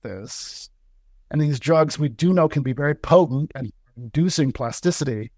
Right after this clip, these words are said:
How that interacts with the developing brain is really a totally open question. Now, of course, there are adolescents out there using psychedelics, and, you know,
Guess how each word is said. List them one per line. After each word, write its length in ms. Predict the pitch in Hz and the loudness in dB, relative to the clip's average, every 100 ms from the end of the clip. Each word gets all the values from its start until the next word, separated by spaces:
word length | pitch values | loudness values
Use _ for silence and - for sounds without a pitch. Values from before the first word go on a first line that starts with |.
| _ _ _ _ _ _ | _ _ _ _ _ _
How 260 | - 147 175 | 0 4 6
that 140 | 170 | 6
interacts 600 | 156 151 143 147 214 214 | 4 2 2 4 4 4
with 100 | 156 | -4
the 40 | 110 | -4
developing 360 | 123 120 127 | -2 -2 -2
brain 260 | 117 117 117 | -4 -2 -2
is 180 | 117 135 | -6 -4
really 360 | 156 175 135 | 2 2 4
a 100 | 120 113 _ | 0 -2 _
totally 360 | - 196 190 143 | -6 0 2 2
open 280 | 117 - 113 | -2 -6 -12
question. 560 | - 127 - 104 98 - _ _ _ _ _ _ - | -10 -10 -8 -12 -14 -20 _ _ _ _ _ _ -2
Now, 100 | 160 | 0
of 80 | |
course, 180 | - 233 | 2 2
there 140 | 196 180 | 4 8
are 140 | 208 | 8
adolescents 480 | 180 190 180 180 170 | 10 8 6 4 2
out 140 | 175 | 2
there 100 | 165 | 2
using 320 | 139 175 208 127 | 0 0 0 -2
psychedelics, 760 | 131 113 113 110 147 - - - _ _ _ _ | -4 -4 -4 -2 -2 -4 -12 -18 _ _ _ _
and, 200 | - 123 - _ | -12 -10 -12 _
you 140 | - 139 | -4 -4
know, 180 | 95 | -4